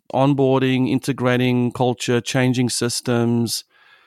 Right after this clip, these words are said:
accepting people, I mean, that just takes hours and hours, what could be perceived as wasteful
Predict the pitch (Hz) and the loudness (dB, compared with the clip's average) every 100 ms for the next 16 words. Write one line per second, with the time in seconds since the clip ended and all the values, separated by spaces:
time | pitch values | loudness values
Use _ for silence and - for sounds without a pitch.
0 | _ - - - 151 139 - 135 127 127 | _ -14 -2 0 2 0 2 0 2 -2
1 | 120 117 113 117 123 131 156 - 147 - | -2 2 2 2 2 0 -2 -4 -8 -4
2 | 139 123 - 117 120 127 120 120 117 107 | -4 -2 -2 0 0 0 -2 -4 -4 -2
3 | 120 139 104 87 113 117 - 139 123 123 | 0 2 0 -4 -4 -4 -2 -4 -2 -4
4 | - 113 - 127 120 104 98 110 151 - | -4 -6 -2 -2 -2 -4 -2 2 2 0
5 | - - 92 98 | -6 -2 -2 -2